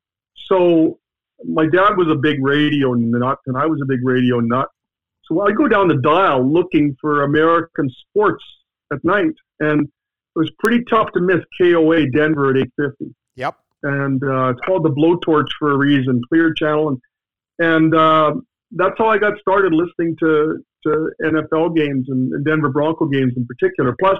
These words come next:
Speaker 1: they had Denver Nuggets games back then, so that was, um, you know,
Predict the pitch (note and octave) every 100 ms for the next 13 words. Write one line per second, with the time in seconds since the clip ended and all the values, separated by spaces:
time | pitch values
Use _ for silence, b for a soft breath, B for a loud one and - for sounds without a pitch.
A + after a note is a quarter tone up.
0 | - E3+ D3+ D3 D3 C3+ C3+ D#3+ D#3+ C#3+
1 | C#3+ B2+ D3 C#3 - C#3+ D#3+ - C3+ B2+
2 | - _ _ _ _ - D#3 D3+ C3+ C3+
3 | D3 C3 C3 B2+ B2+ _ _ _ _ -
4 | E2+